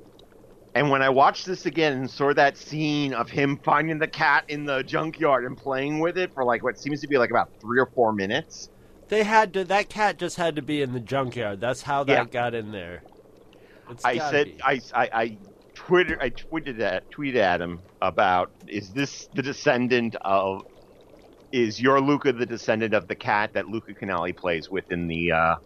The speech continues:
Speaker 1: in the junkyard?" He said, "Yeah, that's where we got the, the name from." So, but, um, he likes animals. He likes children. Uh, uh, the whole reason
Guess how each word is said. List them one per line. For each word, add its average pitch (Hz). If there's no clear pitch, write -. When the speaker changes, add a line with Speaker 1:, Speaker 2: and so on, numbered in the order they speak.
Speaker 1:
in 110
the 104
junkyard?" 107
He 87
said, 95
"Yeah, 202
that's 202
where 208
we 208
got 180
the, 170
the 147
name 123
from." 85
So, 78
but, 95
um, 87
he 170
likes 160
animals. 175
He 131
likes 113
children. 156
Uh, -
uh, 110
the 139
whole 170
reason 156